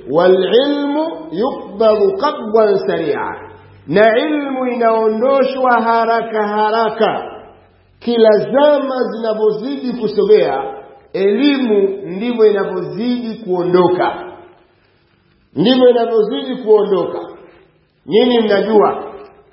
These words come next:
tuliondokewa na shekhe hapa, hatutoweza kusahau.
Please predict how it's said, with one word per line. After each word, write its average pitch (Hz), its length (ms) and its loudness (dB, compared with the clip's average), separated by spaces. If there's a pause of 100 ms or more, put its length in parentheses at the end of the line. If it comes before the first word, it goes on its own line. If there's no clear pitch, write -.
(120)
tuliondokewa 180 760 0
na 175 120 -4
shekhe 202 400 -6
hapa, 240 600 0 (160)
hatutoweza 208 800 2
kusahau. 147 680 -8